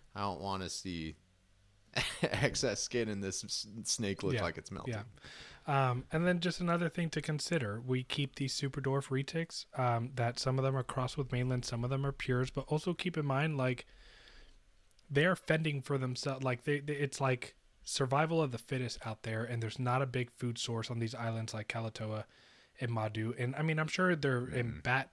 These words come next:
Speaker 2: you know, in cave system, there's bats around and everything, but they're not gonna be very big meals. So, um, keep in mind that if you try to replicate that in captivity, you're gonna have a very, very hungry, food responsive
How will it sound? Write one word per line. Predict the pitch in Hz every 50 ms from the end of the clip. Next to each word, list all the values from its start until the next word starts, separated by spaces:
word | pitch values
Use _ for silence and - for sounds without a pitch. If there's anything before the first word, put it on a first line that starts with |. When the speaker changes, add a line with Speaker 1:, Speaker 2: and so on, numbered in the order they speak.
| _ -
Speaker 2:
you | - 131 120
know, | 117 117 117
in | 113
cave | - - 139 139 135
system, | - - 139 123 - - 131 120 117
there's | 113 117 110 - -
bats | - - 127 131 135 - -
around | 123 117 120 127 135 131
and | 123 117 117
everything, | 113 113 117 - - 120 117 113
but | 120 117 117 -
they're | 127 123
not | 135 147 151 -
gonna | 143 127 113
be | 113 131 127 120
very | 113 117 117 123 123 120
big | 117 - 120 117 117
meals. | 113 113 113 120 135 147 -
So, | - - 135 123 117 117 117 - - - - - - - - - - _ _ -
um, | 143 127 123 117 113 117 - - -
keep | - - 190 175
in | 175 156
mind | 151 143 165 165
that | 151 135
if | 120 - -
you | 131 120
try | - - 139 147
to | 156 143
replicate | 127 123 - - - 135 - - 123 120 -
that | 120 117 123 123 - _ -
in | - 123 120 113 110 110 117 - -
captivity, | - 131 123 - - 202 208 175 139 139
you're | 135 131 135 143
gonna | 156 165 160 151
have | 156 151 147
a | 139
very, | 120 120 123 135 147 143 135
very | 123 127 131 139 135
hungry, | 123 - - 135 131 123 123 120 120 117 113 - - - - - - - _ _
food | - - - - - 147 143 139 135 135 127 123 - - - - _ _ _ _ _ _ -
responsive | 139 127 - - - - 139 127 127 127 - - 131 123 120 113 110 -